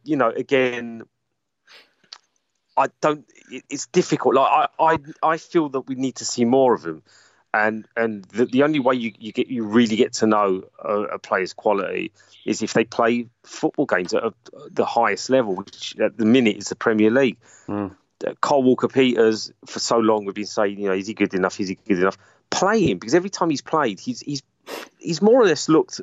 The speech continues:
Speaker 1: comfortable.
Speaker 2: Yeah,
Speaker 1: You know, he d-,
Speaker 2: absolutely.
Speaker 1: doesn't look like he's been out of he, like, he's out of place, uh, like, several, uh, levels below the, uh,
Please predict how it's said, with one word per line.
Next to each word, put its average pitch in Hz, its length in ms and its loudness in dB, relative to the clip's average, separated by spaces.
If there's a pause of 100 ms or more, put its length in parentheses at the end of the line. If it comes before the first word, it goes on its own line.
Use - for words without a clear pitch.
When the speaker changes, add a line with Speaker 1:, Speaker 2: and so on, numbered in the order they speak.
Speaker 1:
comfortable. 107 640 -2 (160)
Speaker 2:
Yeah, 170 420 4
Speaker 1:
You 104 100 2
know, 101 100 2
he 120 80 0
d-, - 60 0
Speaker 2:
absolutely. 196 360 2
Speaker 1:
doesn't 160 320 0
look 165 220 2
like 127 360 0
he's 123 160 -8
been 131 180 -4
out 127 260 2
of 110 180 -6 (580)
he, - 180 -8
like, 131 220 -2
he's 123 260 -4 (140)
out 147 180 2
of - 60 -4
place, - 580 -4 (140)
uh, 104 440 0
like, 110 220 -4
several, 120 460 -2 (120)
uh, 113 220 2
levels 113 320 0
below 117 320 2
the, 107 140 -8
uh, - 160 -2